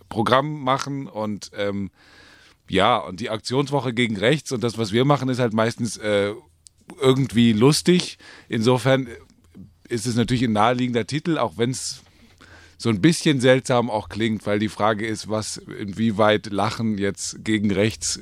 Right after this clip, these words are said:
möglich ist. Also <laughs> was jetzt Lachen als solches gegen, äh, irgendwelche rechten Tendenzen in der Gesellschaft bewirken kann. Aber vielleicht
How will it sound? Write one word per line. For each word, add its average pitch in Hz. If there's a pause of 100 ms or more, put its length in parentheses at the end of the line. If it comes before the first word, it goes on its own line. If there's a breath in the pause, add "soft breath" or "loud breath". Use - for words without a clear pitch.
möglich 113
ist. 90
Also 104 (160)
<laughs> 131
was -
jetzt -
Lachen 113
als 95
solches 107
gegen, 101 (500 loud breath)
äh, 110
irgendwelche 110
rechten 113
Tendenzen 110
in 107
der 107
Gesellschaft 101
bewirken 110
kann. 87
Aber 82
vielleicht -